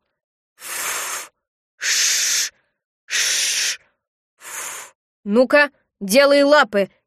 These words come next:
иначе дам тебе хвостом по лбу. Ф, ш, ш, ф. Это мой, не твой дом. Через тысячу лет я тут умру».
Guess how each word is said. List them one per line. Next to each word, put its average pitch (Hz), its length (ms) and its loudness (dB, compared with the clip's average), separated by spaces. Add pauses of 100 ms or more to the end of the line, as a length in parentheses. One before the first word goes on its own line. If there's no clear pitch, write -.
иначе 220 460 2
дам 220 260 2
тебе 214 240 0
хвостом 233 640 2
по 311 240 6
лбу. 190 300 0 (600)
Ф, - 760 -6 (420)
ш, - 760 -4 (480)
ш, - 920 0 (480)
ф. - 680 -14 (600)
Это 196 300 -4
мой, 190 440 0 (240)
не 196 160 0
твой 214 360 2
дом. 196 360 2 (460)
Через 214 300 0
тысячу 240 440 0
лет 233 280 4
я 220 160 2
тут - 300 -4
умру». 240 580 6